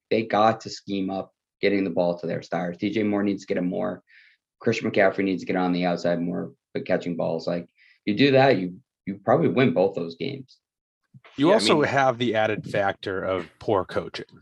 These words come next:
Speaker 2: because it's a, it's an
Speaker 3: Yeah.
Speaker 2: absolute given what we, what we've seen. They ran on N F L Network and the whole, they're tipping plays.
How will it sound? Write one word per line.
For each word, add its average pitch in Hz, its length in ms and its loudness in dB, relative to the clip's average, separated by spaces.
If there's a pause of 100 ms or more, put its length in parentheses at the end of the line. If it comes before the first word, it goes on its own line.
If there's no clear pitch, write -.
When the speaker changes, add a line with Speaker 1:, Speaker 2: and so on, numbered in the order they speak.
(280)
Speaker 2:
because 113 340 0
it's 107 180 -8
a, 117 160 2
it's 110 140 -2
an 123 140 4
Speaker 3:
Yeah. 127 120 6
Speaker 2:
absolute 135 480 2
given 107 460 0
what 101 240 -4
we, 104 320 -2
what 113 160 0
we've 110 220 0
seen. 107 320 4
They 92 100 4
ran 92 180 2
on 92 120 2
N 95 120 2
F 92 140 -2
L 92 80 0
Network 110 560 0
and 98 140 -2
the 85 60 -6
whole, 101 200 -4
they're 98 220 -4
tipping 95 360 -2
plays. 131 480 4